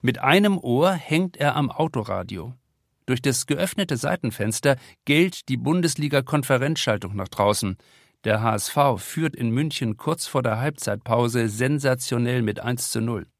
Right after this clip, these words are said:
Auch die Diskussion zwischen Klassenlehrer Niggemeier und der Elternvertreterin wird immer lebhafter.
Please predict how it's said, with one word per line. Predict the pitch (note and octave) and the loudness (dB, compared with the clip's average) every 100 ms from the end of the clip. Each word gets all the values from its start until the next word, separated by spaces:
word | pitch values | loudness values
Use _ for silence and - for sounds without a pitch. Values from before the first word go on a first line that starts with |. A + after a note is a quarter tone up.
| _ _ _ _ _ _ - - - - - _ - | _ _ _ _ _ _ -20 -20 -20 -20 -20 _ 2
Auch | E3+ | 4
die | G#3+ F#3 | 4 2
Diskussion | G3+ G#3 - G3+ F3+ | 2 2 4 2 2
zwischen | F#3 - | 0 0
Klassenlehrer | F3 F3 D3+ D3+ D3+ C#3 | 2 2 2 0 2 2
Niggemeier | C3+ D3 C#3+ A#2 A#2 G#2 | 2 2 2 4 4 4
und | G#2+ A#2 | 2 -2
der | G2+ | -2
Elternvertreterin | A#2 A#2+ G2+ - F#2 - F#2 F2+ F#2+ F#2+ | -2 -2 -4 -4 -6 -4 -4 -4 -4 -4
wird | F2+ | -4
immer | A2 G2 | -2 -2
lebhafter. | G#2 G#2+ F#2 - - | -2 -6 -8 -12 -14